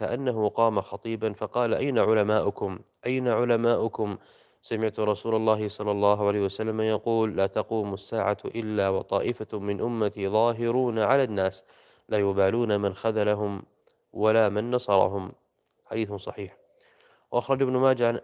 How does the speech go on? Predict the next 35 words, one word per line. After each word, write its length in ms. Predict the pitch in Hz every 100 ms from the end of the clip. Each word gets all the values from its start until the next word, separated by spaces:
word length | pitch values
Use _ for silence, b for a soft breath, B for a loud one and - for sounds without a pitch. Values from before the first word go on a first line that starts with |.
| -
عن 280 | - 110 110
أبي 320 | 123 120 113
عنبة 440 | 104 123 117 107 123 107
الخولاني 680 | 98 - 113 113 113 113
وكان 540 | 98 101 - 117 113 113
قد 300 | - 113 98
صلى 280 | 120 110 101
القبلتين 840 | 95 120 104 101 - 117 123 113
مع 160 | 101
رسول 320 | 101 95 113 104
الله 340 | 101 113 120
صلى 220 | 107 101
الله 400 | 98 101 107 107
عليه 120 | 117
وسلم 460 | 117 104 101 95 92 B B B B B B
قال: 240 | 113 104
"سمعت 320 | 110 110 104
رسول 360 | 101 95 - 104
الله 300 | 101 101 98
صلى 220 | 92 101
الله 180 | 95 98
عليه 100 | 98
وسلم 320 | 92 101 101
يقول: 460 | 101 98 - 113 135 B B B
لا 260 | 117 110 101
يزال 320 | 101 110 107
الله 480 | 101 104 110 104 104
يغرس 460 | 117 110 107 104
في 220 | 98 107 98
هذا 260 | 107 104
الدين 420 | 101 107 110 104
غرسا 400 | 101 117 107 -
يستعملهم 1000 | 120 104 104 - 120 98 110 117 101 127
في 160 | 123 104
طاعته." 680 | 104 101 98 98 95 104